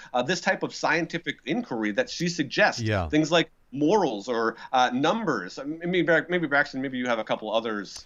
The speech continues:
Speaker 1: uh, other than just those
Speaker 2: Well,
Speaker 1: two that
Speaker 2: like,
Speaker 1: kind of
Speaker 2: you know,
Speaker 1: off the top of my head.
Speaker 2: typically we think about, when we talk about morality, we, we think about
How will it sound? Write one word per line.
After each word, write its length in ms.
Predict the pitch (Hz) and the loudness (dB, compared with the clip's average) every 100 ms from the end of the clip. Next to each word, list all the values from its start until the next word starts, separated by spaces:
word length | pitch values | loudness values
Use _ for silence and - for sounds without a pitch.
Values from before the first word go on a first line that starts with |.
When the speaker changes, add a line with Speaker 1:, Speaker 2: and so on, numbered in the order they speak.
| - | -6
Speaker 1:
uh, 40 | |
other 300 | 113 101 107 | -4 -2 -4
than 160 | 101 101 | -6 -8
just 160 | 98 - | -8 2
those 80 | |
Speaker 2:
Well, 140 | 185 180 | 6 8
Speaker 1:
two 40 | |
that 60 | 160 | 6
Speaker 2:
like, 140 | 156 | 4
Speaker 1:
kind 120 | - 95 | 2 0
of 60 | |
Speaker 2:
you 60 | 165 | 2
know, 80 | 147 | 2
Speaker 1:
off 80 | - | -2
the 80 | |
top 120 | - 95 | -8 -8
of 40 | |
my 100 | 90 | -6
head. 200 | 95 85 | -6 0
Speaker 2:
typically 400 | 208 208 233 180 | 2 2 4 4
we 100 | 156 | 4
think 240 | 127 147 | 2 -2
about, 360 | 127 123 120 - | 4 4 4 -2
when 180 | - 123 | -4 -2
we 120 | 120 | 0
talk 240 | 107 127 117 | 2 0 2
about 240 | 107 107 | 0 -2
morality, 720 | 104 95 101 131 107 87 87 - | -2 -4 0 0 0 -2 -6 -4
we, 200 | 101 104 | -4 -4
we 120 | 110 | -6
think 240 | 110 117 | -4 -4
about 400 | 107 101 98 95 | -2 -2 -2 -4